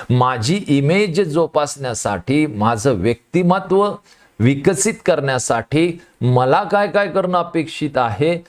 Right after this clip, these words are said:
हे मला ठरवावं लागेल. मी इतरांकडे पाहून ते ठरवणार नाही. माझं बोलणं हे अगदी गो-, म्हणजे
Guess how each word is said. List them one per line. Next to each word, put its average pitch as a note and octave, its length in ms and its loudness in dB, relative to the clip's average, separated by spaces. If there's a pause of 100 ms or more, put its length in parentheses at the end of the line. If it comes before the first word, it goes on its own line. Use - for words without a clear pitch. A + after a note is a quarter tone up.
(260)
हे F#3 500 2 (840)
मला A2 360 4
ठरवावं C#3+ 520 0
लागेल. G2+ 320 -2 (340)
मी D#3+ 240 0
इतरांकडे F3+ 720 0
पाहून E3+ 460 0
ते F3 200 0
ठरवणार C#3 720 0 (140)
नाही. F#2 640 -2 (640)
माझं A#2 600 4
बोलणं C#3 520 2 (240)
हे A2 160 2 (160)
अगदी G#2 560 0 (340)
गो-, G#2 340 2 (100)
म्हणजे C#3 340 2